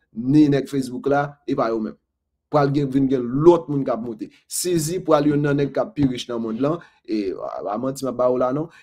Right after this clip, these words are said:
Nèg Ethereum nan pral nan nèg k ap pi rich nan, nèg, nèg sa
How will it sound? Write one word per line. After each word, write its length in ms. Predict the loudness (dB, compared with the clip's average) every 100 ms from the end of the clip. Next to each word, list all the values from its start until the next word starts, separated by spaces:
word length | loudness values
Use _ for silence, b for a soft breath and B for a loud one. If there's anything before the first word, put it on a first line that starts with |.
| -2
Nèg 300 | 0 2 4
Ethereum 380 | 8 8 8 4
nan 120 | 2
pral 160 | 4
nan 120 | 2 0
nèg 120 | -2
k 80 | -6
ap 160 | -6 -6
pi 120 | -2
rich 140 | 0
nan, 240 | 2 0 0 B B
nèg, 240 | -4 -4 -6
nèg 240 | -2 -2
sa 180 | 0 0